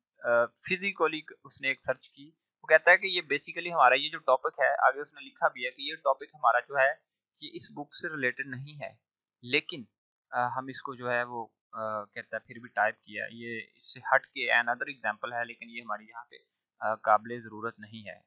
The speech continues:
यहाँ पे उसने ये देखो, अ, understanding the technical detail of the system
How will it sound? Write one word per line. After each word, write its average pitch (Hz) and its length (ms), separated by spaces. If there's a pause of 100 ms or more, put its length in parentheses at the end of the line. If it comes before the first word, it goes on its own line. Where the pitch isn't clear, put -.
(160)
यहाँ 135 160
पे 139 100
उसने 131 200
ये 131 100
देखो, 135 360 (320)
अ, - 180
understanding 147 460
the 156 120
technical 160 500
detail 135 360
of 135 80
the 135 140
system 143 400